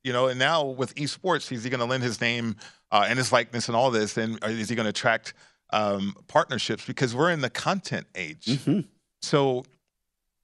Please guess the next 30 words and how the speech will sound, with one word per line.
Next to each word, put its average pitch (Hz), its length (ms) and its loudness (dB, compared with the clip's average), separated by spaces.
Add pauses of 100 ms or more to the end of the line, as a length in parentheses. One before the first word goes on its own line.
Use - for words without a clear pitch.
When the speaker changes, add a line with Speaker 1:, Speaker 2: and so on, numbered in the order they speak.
(240)
Speaker 1:
you 131 120 -4
got 123 240 2
YouTube, 156 540 -2
you 131 80 -6
got 131 320 2 (380)
all 175 180 4
these 165 280 -2
content 156 720 -2 (100)
creators 139 760 -2
all 135 220 4
over 180 160 0
the 131 60 0
place, - 340 -10
right? 120 220 0
Social - 340 0
media 147 280 0
has 104 120 -2
allowed 143 240 2
that. 90 220 0 (120)
Speaker 2:
No 151 140 6
doubt. 131 240 2 (120)
Speaker 1:
Uh, 123 240 6
and 127 100 -2
so 156 400 4 (440)
now 156 240 4
that 170 160 4
we're 151 160 4
in 139 100 0
a 117 40 2
content 151 640 -2